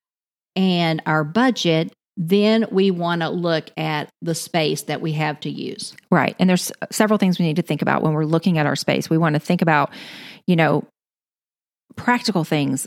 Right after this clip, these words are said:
Speaker 2: like flow, and how does one room flow to the other, and how do
Speaker 1: Mm-hmm.
Speaker 2: people move through those rooms in our family, and what kind of rhythms do we have that require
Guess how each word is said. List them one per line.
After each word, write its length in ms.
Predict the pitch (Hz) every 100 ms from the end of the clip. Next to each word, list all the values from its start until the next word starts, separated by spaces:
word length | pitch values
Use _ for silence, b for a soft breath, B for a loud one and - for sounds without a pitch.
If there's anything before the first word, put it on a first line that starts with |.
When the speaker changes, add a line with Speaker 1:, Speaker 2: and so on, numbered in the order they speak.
| -
Speaker 2:
like 380 | 156 135 - - _ _ _
flow, 840 | - - - 196 196 170 131 - -
and 160 | 165 170
how 320 | 208 180 185
does 200 | 196 175
one 240 | 175 180
room 300 | 180 170 156
flow 260 | - 170 160
to 100 | 165
the 160 | 165 156
other, 300 | 147 139 139
and 140 | 151
how 180 | - 160
do 120 | 170
Speaker 1:
Mm-hmm. 80 | 160
Speaker 2:
people 260 | 190 175
move 280 | 165 175 175
through 160 | - 302
those 200 | 214 160
rooms 340 | 151 131 139 -
in 180 | 190
our 140 | 175 175
family, 500 | 226 220 180 143 139
and 140 | 143 B B B -
what 180 | 196
kind 240 | - 196 180
of 140 | 170
rhythms 340 | 185 185 175 160
do 160 | 170
we 140 | 190 208
have 500 | 180 147 143 156 - _ b _
that 140 | 180 -
require 760 | 175 - 185 170 160 156 156